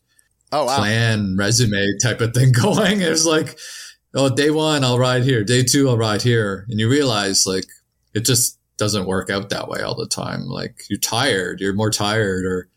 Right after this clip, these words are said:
Speaker 2: you wanna see something else that you heard locals tell you about.
Speaker 1: Mm-hmm.
Speaker 2: And, uh,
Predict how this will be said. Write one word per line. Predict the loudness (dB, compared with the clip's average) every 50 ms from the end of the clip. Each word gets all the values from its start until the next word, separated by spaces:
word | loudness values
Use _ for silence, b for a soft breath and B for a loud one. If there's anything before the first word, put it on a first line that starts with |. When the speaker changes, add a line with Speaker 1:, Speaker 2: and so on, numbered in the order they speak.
| _ _ _ _
Speaker 2:
you | -2 -2
wanna | 0 0 0 0
see | 2 2 2
something | 2 2 0 -2 -2 -4 -2 -2
else | -2 0 0 0
that | 0 0
you | -2 -2 -2
heard | 0 -2 -2 -2 -2
locals | -2 -2 -2 -2 -2 -4 -4
tell | -4 -6 -6 -8 -6
you | -8 -8
about. | -6 -6 -6 -6 -6 -8 -8
Speaker 1:
Mm-hmm. | -8 -8 -6 -4 -4 -2 -2 -4 -4 -6 -12 -16 _ -20 _
Speaker 2:
And, | -12 -10 -10 -10 -10 -8
uh, | -10 -10 -10 -10 -14 -16